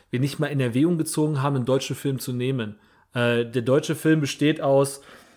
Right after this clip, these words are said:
äh, schlechten Komödien, schlechten Krimis und eigentlich der Aufarbeitung der deutschen Geschichte. Und wenn wir mal ehrlich sind, hat bei dem besten Kriegsfilm, auch aus dem Zweiten Weltkrieg,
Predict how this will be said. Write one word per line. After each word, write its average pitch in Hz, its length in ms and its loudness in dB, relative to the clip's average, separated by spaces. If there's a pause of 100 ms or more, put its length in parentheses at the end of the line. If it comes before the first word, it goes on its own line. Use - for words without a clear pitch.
(160)
äh, 131 340 4
schlechten 165 460 -2
Komödien, 165 540 0
schlechten 147 400 -4
Krimis 156 340 -2
und 151 120 -8
eigentlich 156 420 -2
der 131 140 -4
Aufarbeitung 143 480 -2
der 127 80 0
deutschen 135 300 -2
Geschichte. 151 640 -2 (680)
Und 117 160 0
wenn 143 120 4
wir 139 80 2
mal 127 120 0
ehrlich 147 300 2
sind, 131 320 -2 (300)
hat - 320 -4
bei 127 180 -2
dem 123 160 0
besten 135 320 -2
Kriegsfilm, 143 500 -2
auch 131 160 -2
aus 135 80 0
dem 131 80 -4
Zweiten 127 400 -2
Weltkrieg, 139 520 -2